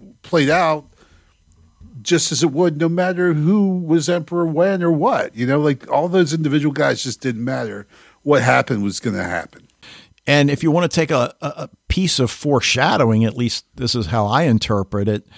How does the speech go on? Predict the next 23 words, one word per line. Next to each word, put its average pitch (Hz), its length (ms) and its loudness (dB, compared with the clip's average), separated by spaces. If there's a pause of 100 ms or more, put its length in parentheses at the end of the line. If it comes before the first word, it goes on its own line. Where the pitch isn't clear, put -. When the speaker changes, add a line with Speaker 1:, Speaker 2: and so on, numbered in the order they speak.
(400)
Speaker 2:
uh, - 240 -14 (120)
you 151 100 -6
know, 110 80 -4
Harry 139 360 2
offers 123 520 0
Day 127 360 2
the 101 120 -2
Prime 110 520 0
Radiant, 117 600 -2 (1400)
but 156 120 0
then 190 160 0
Day 190 340 0
says 175 560 -2
the 135 100 -2
fate 185 440 -2
of 123 100 -2
humanity 143 680 2
will 127 180 0
be 127 160 0
determined 151 580 0
by 120 180 0
actual 127 440 0
humans 120 840 0